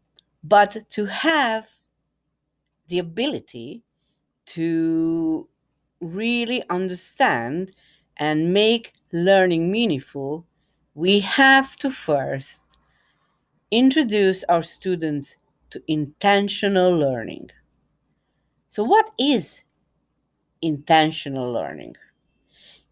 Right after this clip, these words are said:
Intentional learning is a goal-directed learning.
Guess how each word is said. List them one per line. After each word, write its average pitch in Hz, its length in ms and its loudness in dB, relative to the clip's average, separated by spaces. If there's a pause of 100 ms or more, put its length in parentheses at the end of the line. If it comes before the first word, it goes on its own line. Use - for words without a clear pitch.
Intentional 285 720 4
learning 220 560 4
is 160 140 -6
a 165 60 0
goal-directed 185 1300 0 (440)
learning. 117 640 -2